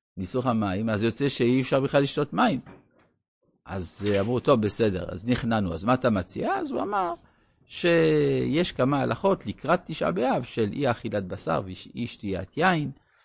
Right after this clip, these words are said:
וגם שאדם מניח מקום לא מסויד בביתו, זכר לחורבן, וזה מספיק.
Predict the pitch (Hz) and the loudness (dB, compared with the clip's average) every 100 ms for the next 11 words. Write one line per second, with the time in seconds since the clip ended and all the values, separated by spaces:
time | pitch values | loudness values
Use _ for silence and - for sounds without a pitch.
0 | _ _ 110 110 120 113 104 95 120 120 | _ _ 0 4 4 2 0 0 0 0
1 | 104 95 113 117 107 98 92 - 120 101 | 0 -2 0 0 -2 -6 -6 2 4 4
2 | 107 107 101 - 104 113 101 92 92 113 | 4 2 0 -2 0 2 0 -2 -2 -2
3 | - 208 185 - _ _ _ - 143 139 | 4 4 4 -2 _ _ _ -4 0 2
4 | 151 - 165 233 214 208 - _ _ _ | 2 2 0 2 2 0 -6 _ _ _
5 | - 147 160 - - | 2 6 6 6 -2